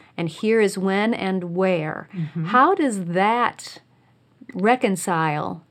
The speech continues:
Speaker 1: to this building a relationship and continuing to observe?
Speaker 2: That is something that,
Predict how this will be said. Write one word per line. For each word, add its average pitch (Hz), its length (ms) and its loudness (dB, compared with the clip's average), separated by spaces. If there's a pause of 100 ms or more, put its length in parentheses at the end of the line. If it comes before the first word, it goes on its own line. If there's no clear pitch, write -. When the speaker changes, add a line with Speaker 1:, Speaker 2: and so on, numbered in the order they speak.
(120)
Speaker 1:
to 202 220 -4
this 175 260 -2
building 180 400 0
a 160 60 -4
relationship 160 800 -4
and 151 100 -4
continuing 175 680 -2
to 165 120 -8
observe? 147 500 -8 (120)
Speaker 2:
That 240 400 0
is - 60 -20
something 170 600 0
that, 151 260 2